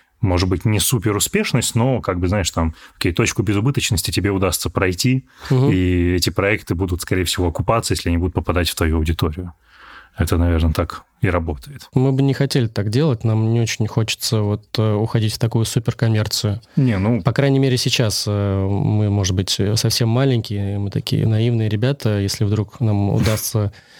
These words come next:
Speaker 2: <laughs> перейти за черту, там, пяти-семи ресторанов, мы поймем, что мы хотим все.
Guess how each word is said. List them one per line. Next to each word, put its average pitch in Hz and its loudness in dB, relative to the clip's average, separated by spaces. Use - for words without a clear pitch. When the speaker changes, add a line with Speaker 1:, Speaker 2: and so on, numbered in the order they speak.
Speaker 2:
<laughs> - -20
перейти 113 2
за 110 2
черту, 107 0
там, 98 0
пяти-семи 110 0
ресторанов, 117 0
мы 110 2
поймем, 107 2
что - -2
мы 104 2
хотим 107 0
все. 160 0